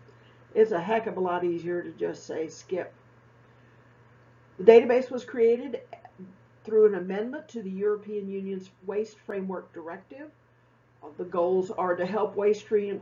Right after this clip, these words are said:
operators identify articles that contain S V H Cs,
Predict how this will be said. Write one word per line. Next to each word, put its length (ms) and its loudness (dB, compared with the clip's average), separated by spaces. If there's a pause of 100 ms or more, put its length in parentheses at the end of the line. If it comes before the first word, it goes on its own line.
operators 640 0
identify 720 -4
articles 500 -2
that 260 -6
contain 600 -6
S 200 -6
V 220 0
H 100 -4
Cs, 440 -10